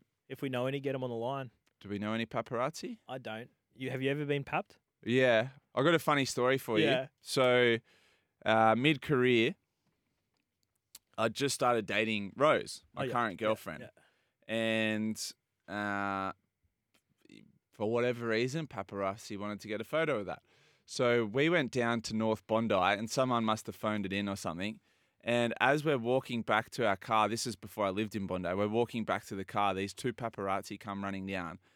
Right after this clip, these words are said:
Speaker 2: and they're both trying to get the photo. And one paparazzi shoulders the other paparazzi.
Speaker 1: Stop it.
Speaker 2: They start throwing down. They start fighting over who got the picture or who was in the,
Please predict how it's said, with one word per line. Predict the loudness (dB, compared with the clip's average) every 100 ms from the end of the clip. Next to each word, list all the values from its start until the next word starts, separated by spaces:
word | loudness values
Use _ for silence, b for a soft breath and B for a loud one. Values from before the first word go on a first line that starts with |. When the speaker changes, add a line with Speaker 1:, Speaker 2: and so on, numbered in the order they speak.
| _ _
Speaker 2:
and | -8
they're | -4
both | 0 0 0
trying | -2 -2
to | -2
get | -2 -4
the |
photo. | -6 -2 2 2 0 -4 _ _ _ _ _ _
And | -6 2
one | 2 2
paparazzi | 0 0 2 4 4 4 -2 -4 -6 _ _ _ _ _ _ _ _ _ _
shoulders | -10 0 4 4 4 2 -2
the | -2 2
other | 2 2
paparazzi. | -2 -6 -4 -2 -4 -4 -2
Speaker 1:
Stop | -2 -4
it. | -12 -16 _ _ _
Speaker 2:
They | 2 2
start | 4 2 2
throwing | -2 2 4 4 4
down. | 4 4 2
They | 0
start | 2 0 0
fighting | -4 2 6 6 4 0 -6 -12 _ _
over | 2 2 4 2
who | 2 0 2
got | 0 -2
the | -4
picture | -6 -8 -4 -2
or | 2 2 2
who | 2
was | 0 -2
in | -2
the, | -2 -2